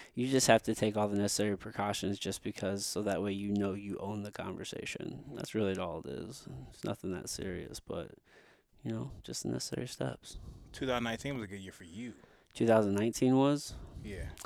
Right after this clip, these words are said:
Speaker 1: Yeah, that was a good year for the podcast, yeah.
Speaker 2: Yeah.
Speaker 1: You know, I think that was year one.
Speaker 2: Yeah, you were busy as fuck.
Speaker 1: Yeah, man, I was grinding.
Speaker 2: You were going, how many times you going to Cali?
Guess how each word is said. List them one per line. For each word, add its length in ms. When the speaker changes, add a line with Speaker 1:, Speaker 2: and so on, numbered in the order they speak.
Speaker 1:
Yeah, 160
that 60
was 100
a 60
good 180
year 140
for 100
the 80
podcast, 580
yeah. 280
Speaker 2:
Yeah. 60
Speaker 1:
You 100
know, 100
I 60
think 180
that 80
was 120
year 180
one. 320
Speaker 2:
Yeah, 140
you 120
were 100
busy 320
as 160
fuck. 640
Speaker 1:
Yeah, 180
man, 120
I 60
was 80
grinding. 540
Speaker 2:
You 100
were 60
going, 200
how 120
many 100
times 240
you 60
going 160
to 40
Cali? 220